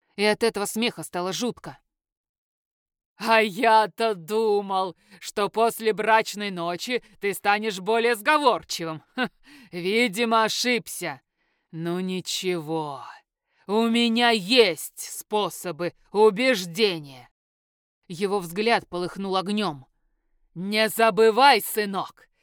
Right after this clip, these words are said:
ты не можешь пойти против меня. Метка тебе этого сделать не даст!" Шею тут же обожгло огнем. Мать, до этого момента безучастно наблюдавшая за нашей перепалкой,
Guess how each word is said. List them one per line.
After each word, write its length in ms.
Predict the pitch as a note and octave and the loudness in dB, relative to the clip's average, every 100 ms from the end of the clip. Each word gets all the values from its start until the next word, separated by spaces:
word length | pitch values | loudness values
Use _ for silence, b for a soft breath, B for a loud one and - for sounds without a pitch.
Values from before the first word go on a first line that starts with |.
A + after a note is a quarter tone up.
| _ - | _ -4
ты 200 | A#3 A#3 | -2 0
не 160 | B3+ | 0
можешь 500 | C4+ D#4 G#3+ F3 - | 0 0 0 -4 -10
пойти 400 | G3 G3+ - A3+ | -8 -8 -8 -10
против 480 | - G#3 G#3+ F#3 F#3+ | -8 -4 -4 -4 -8
меня. 480 | G3 G#3+ G#3+ E3+ - _ _ _ _ - | -6 -4 -2 -2 -6 _ _ _ _ -12
Метка 840 | F#3+ G#3+ B3+ D4 - - - F#3 | -8 0 4 2 2 -12 -10 -10
тебе 400 | - G#3+ E3+ F#3+ | -8 -8 -2 -2
этого 280 | F3 F#3 F#3 | -2 -4 -6
сделать 680 | D3+ D3+ F#3+ D#3+ D3 - - _ - | -6 -4 -4 -4 -10 -18 -18 _ -8
не 340 | C4+ D4+ D#4+ B3 | 0 6 6 6
даст!" 580 | A#3 F#3 D3+ - - _ _ _ _ _ _ _ _ _ _ | 4 2 -4 -16 -20 _ _ _ _ _ _ _ _ _ _
Шею 460 | - - F#3+ E3 D#3+ | -10 -4 -2 -2 -2
тут 260 | G#3+ F#3 | -4 -4
же 120 | D#3+ | -4
обожгло 480 | E3+ D#3+ D#3 D#3+ F3+ | -4 -4 -6 -4 0
огнем. 440 | E3 F#3 F3 D3 B2+ _ _ _ _ _ - | 0 -2 -6 -8 -14 _ _ _ _ _ -6
Мать, 400 | G#3 A3+ F#3+ D#3+ | 0 0 0 -4
до 80 | F3+ | -4
этого 240 | F#3 F3+ | -2 -4
момента 440 | F#3+ F#3+ G3+ F#3 | -4 -2 -4 -4
безучастно 680 | F3 F3+ F#3+ - A3+ G3 E3+ | -4 -4 -4 -2 -2 -2 -4
наблюдавшая 600 | E3 D#3 F3+ G#3 G3 F#3 | -8 -6 -2 0 0 -6
за 120 | E3 | -6
нашей 320 | F#3 F#3+ - G3 | -2 -2 -2 -8
перепалкой, 680 | G3 F#3+ G#3+ A3 G3 G#3+ | -8 0 4 4 2 -12